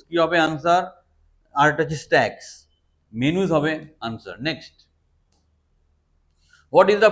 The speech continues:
full form আরটিএফ? আরটিএফ কথাটার ফুল ফর্ম কি? রিচার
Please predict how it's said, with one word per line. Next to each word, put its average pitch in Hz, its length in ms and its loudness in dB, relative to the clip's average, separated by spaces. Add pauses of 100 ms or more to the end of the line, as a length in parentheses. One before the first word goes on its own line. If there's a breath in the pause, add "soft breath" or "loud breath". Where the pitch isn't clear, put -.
full 202 200 -2
form 208 160 2 (300)
আরটিএফ? 196 640 2 (280)
আরটিএফ 202 460 0 (100)
কথাটার 185 380 -6
ফুল 175 200 -8
ফর্ম 151 160 -4 (100)
কি? 90 100 -20 (600)
রিচার 170 480 4